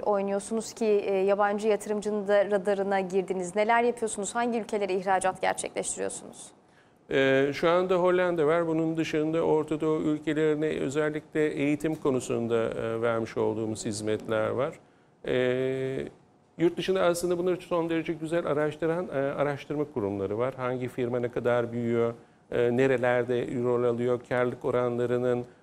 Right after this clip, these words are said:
Speaker 2: artma süreci devam edecek mi, etmeyecek mi gibi bu araştırmaların sonucunda da kendilerine yatırım yapabilecekleri firmaları saptıyorlar ve onlarla görüşmelerini, e, gerçekleştiriyorlar. Bu açıdan bakıldığı zaman bizim de yansıttığımız,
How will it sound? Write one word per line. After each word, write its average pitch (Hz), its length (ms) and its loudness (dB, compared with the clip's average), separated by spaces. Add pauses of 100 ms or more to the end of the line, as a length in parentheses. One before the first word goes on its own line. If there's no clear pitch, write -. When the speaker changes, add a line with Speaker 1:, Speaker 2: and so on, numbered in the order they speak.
(160)
Speaker 2:
artma 120 320 0
süreci 123 420 -2
devam 127 340 2
edecek 123 340 -4
mi, 131 60 2
etmeyecek 123 680 -2
mi 113 100 -6
gibi 151 280 -4
bu 175 240 -2
araştırmaların 165 640 2
sonucunda 170 640 0
da 185 160 -2 (300)
kendilerine 156 920 2
yatırım 165 340 0
yapabilecekleri 143 680 0
firmaları 170 580 2 (340)
saptıyorlar 156 560 0
ve 208 60 2
onlarla 196 360 2
görüşmelerini, 98 840 0 (420)
e, 101 360 0
gerçekleştiriyorlar. 107 1120 -2
Bu 175 80 -2
açıdan 156 380 -2
bakıldığı 160 500 0
zaman 151 340 -2
bizim 151 260 -4
de 147 60 0
yansıttığımız, 143 840 -2